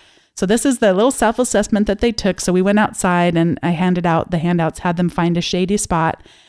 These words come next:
and take it. And then normally I have them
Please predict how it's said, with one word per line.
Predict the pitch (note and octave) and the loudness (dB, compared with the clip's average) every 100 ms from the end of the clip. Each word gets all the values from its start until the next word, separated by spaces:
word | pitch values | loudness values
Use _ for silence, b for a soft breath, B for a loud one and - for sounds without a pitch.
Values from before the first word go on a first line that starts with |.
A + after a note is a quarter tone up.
| b | b
and | C4 - | -2 -2
take | D#4 G4 A#3+ | -2 -2 0
it. | A3 - - - | 0 -2 -10 -2
And | G#3 | 2
then | G#3 G3+ G#3 - B B | 4 4 2 -2 B B
normally | A#3+ C#4+ A4+ G4+ A#3+ A3 A3 | 4 4 2 0 2 2 0
I | - | -2
have | G#3 A3 G#3 G#3+ | -2 0 -2 -2
them | G#3+ F#3+ F#3 F#3+ F#3 | 0 2 2 2 0